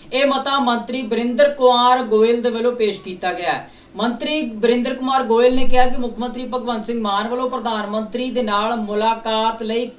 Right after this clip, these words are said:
ਕਈ ਵਾਰ ਸਮਾਂ ਮੰਗਿਆ ਗਿਆ, ਪਰ ਕੇਂਦਰ ਸਰਕਾਰ ਨੇ ਇਸ ਦਾ ਕੋਈ ਜਵਾਬ ਨਹੀਂ ਦਿੱਤਾ।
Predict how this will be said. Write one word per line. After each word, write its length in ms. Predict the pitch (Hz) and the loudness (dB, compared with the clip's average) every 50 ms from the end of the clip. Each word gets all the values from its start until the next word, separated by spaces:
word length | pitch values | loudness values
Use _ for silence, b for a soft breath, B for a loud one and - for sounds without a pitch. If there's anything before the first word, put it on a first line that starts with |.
| - | -2
ਕਈ 200 | 277 285 294 311 | 0 0 2 0
ਵਾਰ 240 | 302 285 277 254 240 | 0 4 4 4 4
ਸਮਾਂ 360 | 208 - 226 220 220 233 233 | 2 -2 -4 -2 -2 -2 -2
ਮੰਗਿਆ 340 | 220 214 214 208 226 233 226 226 220 | -2 -4 -2 -2 -2 -2 0 -2 -4
ਗਿਆ, 360 | 214 202 226 233 240 240 247 | -2 -2 0 2 4 2 2
ਪਰ 200 | 240 - 240 240 | 2 0 -2 -2
ਕੇਂਦਰ 400 | 233 - 220 226 226 214 247 254 | -2 -4 -4 -4 -4 -4 -4 -4
ਸਰਕਾਰ 500 | 220 - 233 214 - - 208 202 208 202 | -4 -4 -8 -8 -4 -2 0 0 0 -2
ਨੇ 100 | 208 226 | -2 -2
ਇਸ 160 | 220 214 196 185 | -2 -2 -2 -2
ਦਾ 200 | - 220 220 - - - | -4 -4 -4 -4 -4 -6
ਕੋਈ 300 | 226 240 254 277 285 277 | -4 -4 -4 -4 -6 -6
ਜਵਾਬ 420 | 220 214 226 214 214 214 214 185 | -4 -2 -2 0 0 -2 -2 -4
ਨਹੀਂ 180 | 196 226 226 220 | -4 -6 -4 -4
ਦਿੱਤਾ। 400 | 220 214 - - 220 185 - - | -6 -8 -4 -4 -4 -4 -4 -6